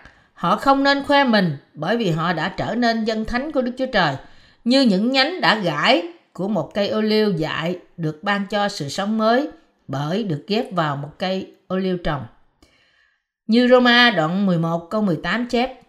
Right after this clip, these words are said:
Thì chớ khoe mình hơn các nhánh nó, nhưng nếu ngươi khoe mình, thì hãy biết rằng ấy chẳng phải là ngươi chịu đựng cái rễ, bèn là cái rễ chịu đựng ngươi. Chúng ta đã trở nên dân sự của Đức Chúa Trời,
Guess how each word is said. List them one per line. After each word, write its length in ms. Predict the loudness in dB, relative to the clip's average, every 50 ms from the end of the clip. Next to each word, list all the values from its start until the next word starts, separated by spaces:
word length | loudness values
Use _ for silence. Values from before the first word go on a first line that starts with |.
| _ _ _ _ _ _ _ _ _ _ 0
Thì 280 | 2 4 6 4 4 4
chớ 220 | 4 6 6 6 6
khoe 240 | 4 4 4 4
mình 260 | 4 4 2 2 2 0
hơn 340 | 2 4 4 4 4 4
các 240 | 2 0 -2 -2 -2
nhánh 240 | -4 -4 -4 -2 0
nó, 360 | 0 2 2 2 0 -4 -10 -18 _ _ _ _ _ _ -4
nhưng 220 | -2 0 2 4
nếu 200 | 4 4 4 4
ngươi 160 | 4 2 2
khoe 240 | 2 2 2 2 4
mình, 320 | 4 4 4 4 2 -2 -4 -10 _ _ _ -6
thì 100 | -4 -2
hãy 200 | -2 -2 -2 -2
biết 260 | -2 0 -2 -2 0
rằng 300 | 2 2 2 2 2 -2 -12 -16 _ _ _ _
ấy 240 | -2 0 0 0 0 -2
chẳng 200 | -4 -6 -6 -4
phải 260 | -4 -2 -2 -2 -2
là 180 | -2 -2 -4 -2
ngươi 160 | -2 -2 -4 -2
chịu 200 | -2 -2 -2 0
đựng 260 | 0 -2 -2 -4 -4
cái 140 | -4 -4 -4 -4
rễ, 320 | -4 -4 -4 -6 -6 -8 -10 -16 _ _ _ _ _ _ _ 0
bèn 280 | 2 2 2 2 2
là 240 | 0 0 0 -2 -4 -6 -6
cái 120 | -6 -6 -4 -2
rễ 200 | -2 -2 -4 -4
chịu 280 | -6 -6 -4 -4 -4
đựng 260 | -4 -4 -4 -4 -2
ngươi. 240 | 0 0 0 0 -2 -4 -8 -12 -14 -16 -16 -18 -20 -20 -20 -20 -20 -20 -20 -18 -18 -10 -6 -4
Chúng 160 | -2 2 4
ta 160 | 6 6 6
đã 140 | 6 4 2 2
trở 160 | 2 0 2 2
nên 260 | 2 2 0 2 4
dân 200 | 6 6 4 4
sự 260 | 0 -2 -2 -4 -2 -2
của 60 | -2
Đức 140 | -2 -2 -2
Chúa 120 | -4 -4 -2
Trời, 220 | 0 2 2 2